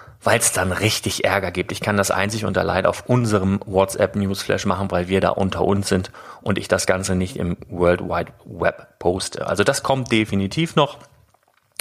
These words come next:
Ich möchte nochmal drauf eingehen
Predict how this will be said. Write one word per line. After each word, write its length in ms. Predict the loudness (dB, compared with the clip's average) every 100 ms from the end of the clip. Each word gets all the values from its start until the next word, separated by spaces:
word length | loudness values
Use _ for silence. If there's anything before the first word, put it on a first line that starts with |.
| -16 -16 -10 -4
Ich 120 | 2
möchte 260 | 2 4
nochmal 280 | 2 4 4
drauf 320 | 4 2 2
eingehen 840 | 0 0 0 0 2 2 2 0